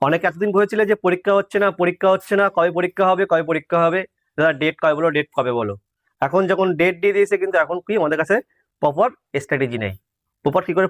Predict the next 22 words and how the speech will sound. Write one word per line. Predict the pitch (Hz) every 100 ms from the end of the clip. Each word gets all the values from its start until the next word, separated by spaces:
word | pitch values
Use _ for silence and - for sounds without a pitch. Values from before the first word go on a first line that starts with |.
| -
পড়বো | 185 185
সে | 170 - - 139
অনেকেই | 135 139 135 - _ _ -
খুঁজে | 135 123
পাচ্ছে | - 117
না, | 110
দিশাহারা | 139 156 143 139 131
হয়ে | 117
গিয়েছে | 110 104 104 _ _ _ _ _ -
যে | 147
actually | 143 175 165
কি | 160
করে | 175 170
পড়তে | 165 165 - 135
হবে। | 104 101 -
তো | - 160
এই | 190 131
last | 139 160 - - -
three | 160 175 170 - -
to | 160
four | 156 151 143
month | 147